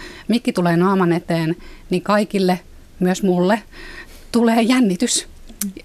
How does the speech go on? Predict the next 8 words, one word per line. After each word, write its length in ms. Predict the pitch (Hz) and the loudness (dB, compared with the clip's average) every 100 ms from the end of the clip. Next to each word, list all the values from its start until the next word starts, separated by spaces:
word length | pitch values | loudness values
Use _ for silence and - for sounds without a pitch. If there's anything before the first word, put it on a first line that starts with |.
| 226 | 2
Jonkinlainen 480 | 302 269 185 175 170 | 2 4 4 4 4
jännitys. 500 | 156 156 160 185 - | 4 0 -2 -6 -2
Ja 140 | 233 262 | 2 4
rooli 440 | 262 190 170 165 | 6 4 4 2
alkaa 320 | 170 - 190 | 2 2 0
miettiä 360 | 202 202 - 180 | 0 -2 -2 -4
sitä, 200 | - 175 | 0 0
no 140 | 208 | -2